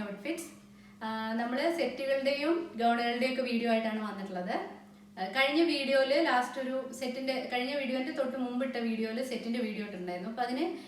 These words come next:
ഒരുപാട് എൻക്വയറി വന്നതുകൊണ്ട് അത് റീസ്റ്റോക്ക് ചെയ്തിട്ടുണ്ട്. അതിന്റെ വേറെ കളറുകളും റീസ്റ്റോക്ക് ചെയ്തിട്ടുണ്ട്. അപ്പം ഒരു രണ്ട് വീഡിയോയിലായിട്ട് ഈ ഐറ്റംസ് എല്ലാം കാണി-, കാണിക്കുന്നതാണ്. പിന്നെ gown-ുകളുണ്ട്, gown with shawl ഉണ്ട്, ആ,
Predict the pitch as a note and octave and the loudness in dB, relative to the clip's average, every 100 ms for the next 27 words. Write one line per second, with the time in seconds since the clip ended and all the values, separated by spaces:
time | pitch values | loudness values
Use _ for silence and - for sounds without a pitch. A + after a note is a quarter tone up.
0 | - A#3 B3 C4 C4+ B3 A#3 A#3+ C4 A3+ | -8 -2 2 4 4 2 2 2 2 0
1 | A3 A3 A3+ A3 A3 - G#3+ G3 A3 F#3+ | -2 -2 -2 0 -2 -4 -8 -6 -6 -6
2 | F3+ F#3+ D4 - - - - - A#3+ B3 | -6 -4 -4 -6 -14 -20 -20 -8 -4 0
3 | D4 C4+ C4 C4 C4+ B3 B3+ C4+ C#4+ B3 | 4 4 4 4 6 6 4 2 0 -2
4 | A#3+ A3+ A#3 G#3+ G#3+ G#3+ B3+ D4 E4+ E4+ | -4 -2 -2 -2 -6 -6 -4 -4 -4 -6
5 | - C4+ D4 C4+ C#4 E4+ D#4 B3+ C#4 C4 | -6 -2 2 2 2 2 2 2 4 4
6 | C4 A3+ A3+ E4+ - C4+ B3+ B3 B3+ B3 | 4 2 0 -2 -4 0 4 4 2 -2
7 | B3+ A#3 A#3 G#3 G3 G3 G3 G3 G3+ G#3 | -2 -2 -2 -4 -6 -6 -6 -4 -6 -6
8 | F#3+ F#3 E4+ - - - - B3+ B3 A#3 | -4 -4 -4 -6 -12 -12 -2 0 2 2
9 | A#3 B3 A#3+ A3+ C#4 - A#3 A3 A#3+ A#3+ | 2 0 0 0 0 -2 -2 -2 0 -2
10 | A3+ A#3 A#3 G#3+ G3+ G#3 F#3+ A#3 F4+ - | -2 -6 -6 -4 -4 -4 -4 -4 -4 -8
11 | - - - - - | -18 -20 -20 -20 -12